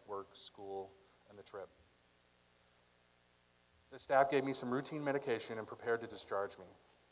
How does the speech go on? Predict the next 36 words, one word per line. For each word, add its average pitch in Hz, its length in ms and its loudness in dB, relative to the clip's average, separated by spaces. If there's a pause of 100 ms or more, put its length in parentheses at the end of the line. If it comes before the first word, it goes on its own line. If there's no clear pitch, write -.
(500)
Following 131 260 4
my 120 120 10
quick - 260 2
somersault 185 520 4
to - 60 -6
the 170 80 0
floor 190 540 6 (480)
in 120 80 -10
the 127 80 -4
E 131 160 0
R, 101 340 12 (480)
I 117 60 -6
passed 110 360 0
out. 92 220 0 (1120)
They 143 80 -8
decided 151 420 10
I 147 60 12
had 143 160 12
to - 60 8
be 135 100 4
placed 135 280 2
on 135 100 2
a 131 40 0
twenty-four 139 480 4
hour 123 220 10
observation 117 640 4
hold. 101 260 -12 (580)
I 120 60 -14
was 120 120 -14
checked 139 280 -2
into 165 120 -4
the 156 120 2
hospital 123 560 6
despite 120 340 2
my 131 100 2
protests, 104 640 -4